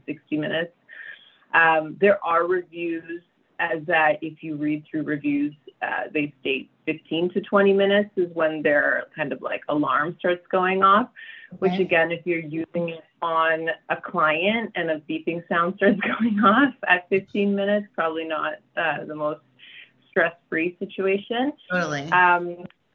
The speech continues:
Speaker 1: also, the only cordless tool that reaches four hundred fifty degrees Fahrenheit, um, which is you know, super great for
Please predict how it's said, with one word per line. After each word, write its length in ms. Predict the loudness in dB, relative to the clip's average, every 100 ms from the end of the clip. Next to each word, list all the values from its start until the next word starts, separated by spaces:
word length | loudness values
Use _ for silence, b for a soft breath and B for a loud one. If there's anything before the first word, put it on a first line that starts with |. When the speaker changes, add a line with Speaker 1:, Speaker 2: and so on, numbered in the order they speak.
| _ _ -12 -12 -12 _ _
Speaker 1:
also, 800 | -2 0 4 4 2 -4 -4 -4 -6 -10
the 140 | -8 -4
only 360 | -2 0 -2
cordless 460 | -2 0 0 0 -4 _ -6
tool 240 | 0 2 2
that 180 | 0
reaches 480 | -2 -4 -4 -2 -2 -2 _
four 200 | 4 4
hundred 520 | 4 -2 -2 -6 -6 -6
fifty 320 | -6 -6 0
degrees 640 | 0 0 0 2 2 -2 -6 -2
Fahrenheit, 640 | 2 2 0 -2 -2 -4 b b b b b _
um, 520 | 2 2 4 0 -4 -12 -6
which 220 | -6 -2
is 180 | -6 -6 _ _ -10
you 60 | -8
know, 100 | -8 -2
super 400 | 0 2 0 -2 -6 -14
great 400 | -2 2 2 0
for 380 | 0 0 2 -2